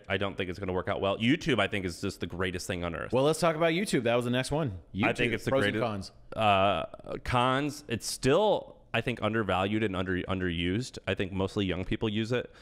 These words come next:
Speaker 1: YouTube T V, I think, is the greatest thing ever.
Speaker 2: Mm.
Speaker 1: Um, YouTube on Apple T V, I still think it's way underused, but I think it's the greatest thing ever.
Speaker 2: I use it every day.
Speaker 1: I use it, um, every day as well. I don't use T V other than YouTube T V and normal YouTube.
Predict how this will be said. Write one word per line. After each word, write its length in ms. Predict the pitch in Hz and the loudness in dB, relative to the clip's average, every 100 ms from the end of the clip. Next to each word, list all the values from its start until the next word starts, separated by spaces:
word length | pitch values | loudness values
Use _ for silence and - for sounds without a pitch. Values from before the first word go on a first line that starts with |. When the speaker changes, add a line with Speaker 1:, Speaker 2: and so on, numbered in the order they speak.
| - - - 101 | -20 -20 -12 -2
Speaker 1:
YouTube 420 | 107 120 135 113 | 0 0 -2 0
T 160 | 123 | -2
V, 260 | 98 92 113 | 0 2 2
I 80 | 104 | 2
think, 180 | 101 90 | 0 -6
is 140 | 87 | -6
the 80 | 95 | -6
greatest 420 | 87 90 92 - | -2 -2 -2 -2
thing 160 | 95 85 | -2 0
ever. 380 | 85 95 131 - - _ - | 0 0 -2 -10 -20 _ -6
Speaker 2:
Mm. 100 | 123 | -4
Speaker 1:
Um, 420 | 98 95 92 92 - | 0 0 0 -2 -2
YouTube 420 | 101 113 131 113 | -2 0 0 0
on 120 | 101 | 0
Apple 280 | 92 98 110 | -2 -2 -2
T 180 | - 113 | -2 -2
V, 180 | 123 | 0
I 80 | 95 | -2
still 260 | 92 - 104 | -4 -2 -2
think 160 | 120 107 | 0 -4
it's 120 | - | -2
way 220 | 92 101 | 0 0
underused, 640 | 95 95 98 87 92 107 - | 0 -2 0 0 0 -2 -2
but 80 | |
I 40 | 90 | -2
think 140 | 98 | -2
it's 80 | 95 | -6
the 80 | - | -6
greatest 320 | 92 90 - | -2 -2 -2
thing 160 | 92 87 | -2 -2
ever. 300 | 85 98 - - | -2 -4 -6 -8
Speaker 2:
I 60 | |
use 120 | 82 78 | -8 -6
it 40 | |
every 180 | 76 78 | -8 -6
day. 180 | 98 113 - - | -4 -4 -4 -2
Speaker 1:
I 60 | |
use 240 | 90 90 95 | -2 -2 -2
it, 260 | 95 - | -2 -2
um, 300 | 92 90 90 | -2 -2 -2
every 140 | 90 92 | -2 0
day 80 | 92 | 0
as 100 | 92 | 0
well. 140 | 110 | 0
I 100 | 90 | 2
don't 200 | 90 - | -2 -4
use 220 | 92 87 | -4 -4
T 160 | - 92 | -4 -2
V 240 | 107 82 | -2 -2
other 180 | 92 90 | -2 0
than 120 | 90 87 | -2 -2
YouTube 280 | 95 110 | -2 -4
T 120 | - 95 | -4 -2
V 160 | 98 | 0
and 220 | 92 - | -2 -2
normal 240 | 95 101 95 | -2 -2 -2
YouTube. 380 | 92 90 92 | -4 -4 -4